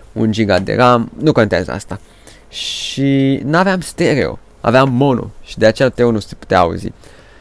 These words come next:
Și <laughs> am zis, "Băi, cum facem noi să se audă și el?"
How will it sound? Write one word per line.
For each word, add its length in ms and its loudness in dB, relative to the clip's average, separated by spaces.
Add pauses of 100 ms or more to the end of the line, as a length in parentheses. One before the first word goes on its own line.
(380)
Și 680 -4 (920)
<laughs> 800 -20
am 140 -2
zis, 140 -6
"Băi, 140 -2
cum 220 -12
facem 320 -6
noi 120 -6
să 160 -12
se 160 -8
audă 240 -4
și 320 -8
el?" 160 -2